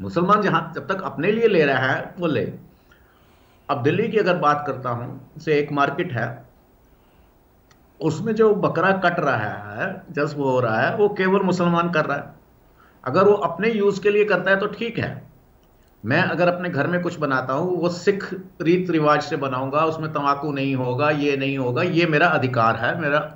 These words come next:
right है, हक है मेरा। मगर जब मैं उसको मार्केट में बेचूंगा,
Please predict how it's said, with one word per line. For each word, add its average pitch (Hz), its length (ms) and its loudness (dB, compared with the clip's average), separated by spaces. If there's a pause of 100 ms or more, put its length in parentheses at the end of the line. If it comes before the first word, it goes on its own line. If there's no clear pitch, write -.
(180)
right 160 240 0
है, - 320 -14
हक 135 140 -6
है 92 120 -12
मेरा। 80 280 -20 (1040)
मगर 170 200 0
जब 208 220 -2
मैं 226 100 -2
उसको 220 260 -2
मार्केट 202 520 0
में 190 180 -4
बेचूंगा, 151 640 -2